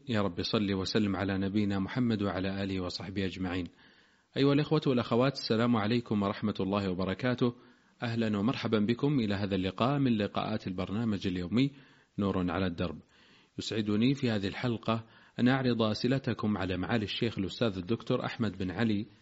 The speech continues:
سير المبارك، عضو هيئة كبار العلماء وعضو اللجنة الدائمة للإفتاء، والذي سيتولى مشكوراً الإجابة عليها. فأهلًا ومرحباً بكم ابتداء معالي الشيخ.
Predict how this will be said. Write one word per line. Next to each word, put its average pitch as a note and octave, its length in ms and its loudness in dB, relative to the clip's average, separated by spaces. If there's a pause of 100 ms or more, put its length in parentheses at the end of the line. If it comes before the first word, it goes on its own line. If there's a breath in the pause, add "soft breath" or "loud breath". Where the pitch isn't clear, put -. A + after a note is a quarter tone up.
(160 soft breath)
سير G2+ 260 0
المبارك، G#2+ 500 0
عضو B2+ 220 2
هيئة D3+ 200 4
كبار B2 300 0
العلماء A2 440 2
وعضو G#2 260 0
اللجنة G2+ 300 2
الدائمة G2 440 0
للإفتاء، F#2 580 0 (100)
والذي B2+ 380 4
سيتولى C3 680 2
مشكوراً G#2 580 0 (420 loud breath)
الإجابة G2 720 0
عليها. A2 760 0
فأهلًا B2+ 720 2
ومرحباً G#2 420 0
بكم G2+ 280 0
ابتداء G#2 680 0 (320 loud breath)
معالي F2+ 220 0
الشيخ. - 380 -10